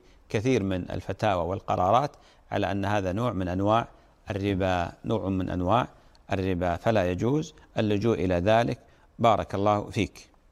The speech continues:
غدير من السعودية تسأل عن الدمى، دمى الأطفال، آه، هل هذه تدخل ضمن التماثيل التي تمنع دخول الملائكة؟ غدير من السعودية بارك الله في-، بارك الله فيك،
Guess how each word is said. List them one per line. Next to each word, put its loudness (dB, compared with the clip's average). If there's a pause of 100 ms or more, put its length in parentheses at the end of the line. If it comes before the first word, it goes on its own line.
(400)
غدير 2
من 0
السعودية 0
تسأل -2
عن 0 (420)
الدمى، 2
دمى 0
الأطفال، 2 (460)
آه، -2
هل -2
هذه 0
تدخل -2
ضمن 0 (360)
التماثيل 2 (420)
التي 0
تمنع -2
دخول -2
الملائكة؟ 0 (340)
غدير 2
من 0
السعودية -2
بارك 0
الله -4
في-، -8
بارك 0
الله -4
فيك، -4